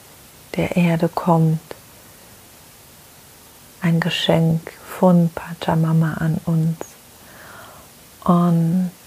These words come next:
Kakao ist für mich gleichzeitig auch eine absolute Herzensmedizin, weil sie mein Herz öffnet, weil sie das Herz derer öffnet, die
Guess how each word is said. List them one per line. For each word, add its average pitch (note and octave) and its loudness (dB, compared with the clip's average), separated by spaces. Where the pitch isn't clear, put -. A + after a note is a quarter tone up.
Kakao F#3 2
ist - -4
für - 0
mich F3 2
gleichzeitig F3+ -2
auch F3+ -2
eine F3 2
absolute F3 0
Herzensmedizin, E3 -2
weil E3+ 2
sie F3 -6
mein E3+ 4
Herz E3 -2
öffnet, E3+ -2
weil E3 0
sie F3 -2
das - -6
Herz E3+ 0
derer E3+ 2
öffnet, E3+ 0
die E3+ 2